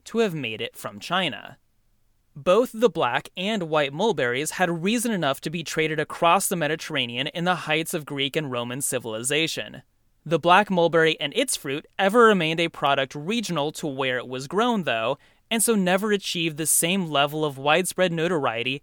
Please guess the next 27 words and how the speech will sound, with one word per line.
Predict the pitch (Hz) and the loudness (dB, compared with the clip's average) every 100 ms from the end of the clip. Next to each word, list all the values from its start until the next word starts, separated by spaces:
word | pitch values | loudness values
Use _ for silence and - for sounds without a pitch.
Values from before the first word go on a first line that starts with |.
| _ | _
as | 165 185 | -2 0
its | 214 | -2
caterpillar-feeding | - 151 147 143 147 151 - 139 120 123 135 | -2 0 0 -2 -2 -2 -4 -6 -4 -6 -8
white | 131 120 - | -12 -14 -12
cousin. | - 180 139 - - _ _ _ _ _ _ - | 2 2 2 -8 -18 _ _ _ _ _ _ -2
Everywhere | 202 254 220 185 202 | 0 0 2 2 4
that | 190 - | 2 0
silkworms | - - 196 233 208 214 214 | 0 2 2 0 -2 -2 -2
and | 208 151 | -4 2
white | 170 233 | 2 2
mulberries | 156 151 147 156 160 | -2 0 0 -2 -2
were | 190 208 | -4 -4
taken | 131 123 135 - _ _ | -4 -4 -6 -8 _ _
produced | 190 180 208 214 | -2 0 -2 0
a | 185 | 0
new | 165 165 226 | -2 -2 -2
source | 233 - 151 160 151 | -2 -2 0 -2 -2
of | 139 | -6
wealth | 131 160 208 - | 2 2 2 -2
and | 196 196 | -6 -2
prosperity | 196 202 - 135 123 131 - - _ | 0 0 0 -4 -2 -4 -6 -16 _
thanks | - 202 208 | -2 0 0
to | 233 | 0
the | 214 | 0
production | 196 156 127 - - - | 0 -2 -2 -4 -8 -6
of | 123 | -8
silk, | - 233 165 - | 0 2 2 -4